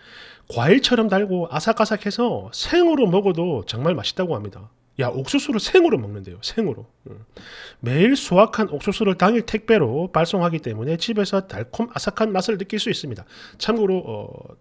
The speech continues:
택배, 제주도에서 보내는 거지만 택배는 무료입니다. 무료 배송이에요. 음. 이제,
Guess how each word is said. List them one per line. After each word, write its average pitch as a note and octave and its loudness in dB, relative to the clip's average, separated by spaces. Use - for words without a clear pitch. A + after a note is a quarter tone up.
택배, G#3 2
제주도에서 E3 0
보내는 D3+ -2
거지만 D3 -4
택배는 G3+ -2
무료입니다. A#2 -4
무료 B2 -2
배송이에요. E3 -2
음. F2+ -18
이제, F#2+ -10